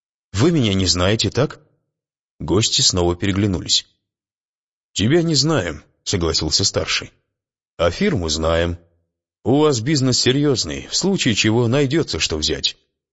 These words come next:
Да вы и сами мухлевать не станете». «Не станем», кивнул Виктор. «Но про это знаю я. У вас-то откуда такая уверенность?»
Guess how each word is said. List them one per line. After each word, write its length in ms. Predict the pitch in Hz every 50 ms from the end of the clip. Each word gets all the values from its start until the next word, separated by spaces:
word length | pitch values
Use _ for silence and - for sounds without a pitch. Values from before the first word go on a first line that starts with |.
| _ _ _ _ _ -
Да 140 | 120 151
вы 140 | 214 226 214
и 40 | 208
сами 320 | - - - 110 - 110
мухлевать 480 | 92 82 78 - - 95 87 85 78 -
не 60 | 73
станете». 540 | 71 - - 85 73 69 69 67 - 76 73 _ _ _ _ _ _ _ _ _ _ _ _ _ _ _ _ _ _
«Не 140 | - 85 98
станем», 480 | 117 - - 143 107 85 80 87 107 113
кивнул 440 | - _ - 101 98 101 98 95 92
Виктор. 380 | 90 95 - - 98 87 87 - _ _ _ _ _ _ _ _ _ _ _ -
«Но 220 | 82 87 90 98
про 200 | 95 - 101 101
это 200 | 107 117 113 120
знаю 320 | 107 98 107 117 120 123 127
я. 300 | 120 123 139 101 80 73 - _ _ _ _ _ _ _ _ _ _ _ _ _ _ _
У 100 | - 98
вас-то 340 | 113 165 190 - - - 90
откуда 300 | 85 - - 107 92 90
такая 260 | - 92 87 101 98
уверенность?» 640 | 95 104 101 95 87 78 69 71 - - - - -